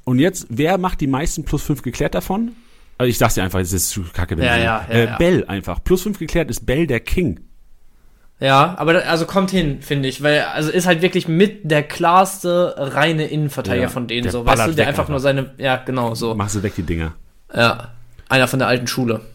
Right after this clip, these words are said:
Speaker 1: Gut.
Speaker 2: Ja, okay.
Speaker 1: Mit vierundvierzig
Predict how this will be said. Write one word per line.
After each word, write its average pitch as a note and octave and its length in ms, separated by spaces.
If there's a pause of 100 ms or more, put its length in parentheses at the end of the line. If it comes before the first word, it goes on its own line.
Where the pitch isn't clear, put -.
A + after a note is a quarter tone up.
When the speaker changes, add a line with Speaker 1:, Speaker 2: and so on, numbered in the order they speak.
Speaker 1:
Gut. B2 200
Speaker 2:
Ja, C#3+ 120
okay. D#3 360 (200)
Speaker 1:
Mit C3 280
vierundvierzig G3 1160